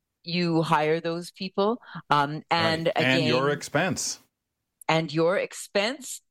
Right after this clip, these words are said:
Speaker 1: and they may or may not be successful. And we have a number of cases that I'll talk about in, in a few minutes, um, where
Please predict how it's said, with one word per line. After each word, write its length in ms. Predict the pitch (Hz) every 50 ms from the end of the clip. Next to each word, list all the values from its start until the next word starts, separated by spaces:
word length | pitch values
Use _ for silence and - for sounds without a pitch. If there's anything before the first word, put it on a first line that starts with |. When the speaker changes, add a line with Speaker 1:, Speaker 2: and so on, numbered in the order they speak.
| - 185 _ -
Speaker 1:
and 400 | - 175 175 175 175 180 185 190 180
they 300 | 196 180 170 190 190 190
may 220 | 190 196 196 208
or 60 | 214
may 140 | 214 214 220
not 180 | 214 214 214 196
be 100 | 220 226
successful. 800 | 214 - 208 - - 233 226 285 - - - - 139 113 - _ - - 254 202 -
And 180 | - 202 226 233
we 140 | 240 254 254
have 440 | 247 262 277 277 277 285 285 277 - _ _ _ _ _ _ _ -
a 100 | 220 226
number 420 | 220 214 240 247 233 226 233 214
of 160 | 196 180 180 -
cases 500 | - - 247 240 254 247 - 190 165 156
that 120 | 185 170
I'll 140 | 156 151 160 160
talk 280 | - 185 156 160 -
about 280 | 180 160 165 151 151 156
in, 160 | 156 156 151 - -
in 160 | 185 180 165
a 60 | 165
few 280 | - - - 180 170 165
minutes, 540 | 156 165 160 151 131 110 - - - - - _ _ _ - _ -
um, 340 | 143 151 143 139 147 143 - - - 160
where 400 | 156 170 151 147 147 151 151